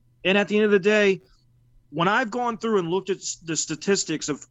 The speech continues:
of the spread in each game, whether it's the Seattle game or the Rams game, in every game that we've been close to fifty fifty, the closer we are to fifty fifty, the better this team plays.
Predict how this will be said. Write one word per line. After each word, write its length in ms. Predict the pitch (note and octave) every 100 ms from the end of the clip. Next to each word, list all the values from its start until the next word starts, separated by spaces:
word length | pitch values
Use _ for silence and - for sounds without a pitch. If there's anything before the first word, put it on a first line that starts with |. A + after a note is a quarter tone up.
| -
of 280 | C#3+ C3
the 100 | D3
spread 460 | C3+ - - F#3+ F3
in 100 | C#3
each 300 | D#3+ F3+ -
game, 340 | F3 E3+ A2 - _ _ _ _ _ -
whether 400 | D3+ D#3 D3+ D3
it's 180 | C#3+
the 80 | -
Seattle 640 | C#3 - E3 F3 F3 D#3+
game 320 | C#3 B2+ A2 G2+ _ _ _ -
or 100 | F3+
the 100 | G3
Rams 440 | G#3 G#3+ G3 D#3+
game, 260 | D3+ C3+ A2 _
in 160 | E3 F3
every 380 | G3 A3+ B3 A3+
game 300 | A3 G#3+ F#3
that 180 | D#3
we've 200 | D#3+ F#3
been 200 | E3 F3+
close 720 | D#3 - E3 F3 G#3 - - - _ _ _ -
to 80 |
fifty 480 | D#3 - G3+ F#3+ G#3
fifty, 560 | E3+ F3 D#3+ - F#2+ - - _
the 80 | D3+
closer 400 | - G#3+ B3+ C4+
we 140 | A#3+
are 160 | A3 G#3+
to 60 | F#3
fifty 340 | - F#3 F#3
fifty, 580 | D#3 F3 D#3+ C3+ A#2+ A2+ _
the 100 | D3+
better 360 | D3+ E3+ F3 D#3
this 200 | D3 -
team 220 | D3 B2
plays. 480 | - B2+ D2+ -